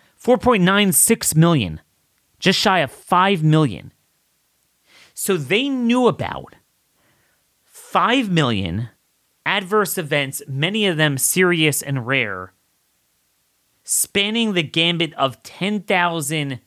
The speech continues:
at least, it's somewhere between ten and eleven thousand. I haven't tallied it up completely. Ten, eleven thousand categories of ailments, the breadth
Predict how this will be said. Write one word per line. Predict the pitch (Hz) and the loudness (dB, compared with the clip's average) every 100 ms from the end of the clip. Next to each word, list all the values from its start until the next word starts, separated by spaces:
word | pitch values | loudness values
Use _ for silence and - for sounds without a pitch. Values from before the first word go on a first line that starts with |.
| _ _ _ _ _ _ _ - | _ _ _ _ _ _ _ -6
at | 151 | -6
least, | 151 202 - | -2 -2 -2
it's | 175 175 151 | -4 -4 -2
somewhere | 262 262 | 0 2
between | 180 160 175 151 | 0 0 -2 -2
ten | - 170 | 0 0
and | 156 | 2
eleven | 139 139 135 127 | 2 0 0 -2
thousand. | 143 135 131 117 | -2 -2 -4 -6
I | 113 | -6
haven't | 147 117 | -6 -6
tallied | - 147 123 113 | -6 -4 -4 -4
it | 113 | 0
up | 123 120 | 0 0
completely. | - 107 131 120 110 101 92 _ _ _ _ _ - | -8 -14 -12 -12 -12 -12 -16 _ _ _ _ _ -14
Ten, | - 185 | -6 -4
eleven | 165 156 143 | 0 2 2
thousand | 147 147 143 123 110 _ | 2 2 0 -4 -12 _
categories | - - - - 226 190 120 123 110 92 - - _ _ _ - | -18 -16 -10 -2 2 2 2 0 -2 -4 -10 -14 _ _ _ -4
of | 143 131 - | -4 -4 -2
ailments, | 160 160 120 101 | 0 2 0 -2
the | - 147 | -2 -2
breadth | - 127 127 196 226 - - | -2 -6 0 0 -2 -8 -20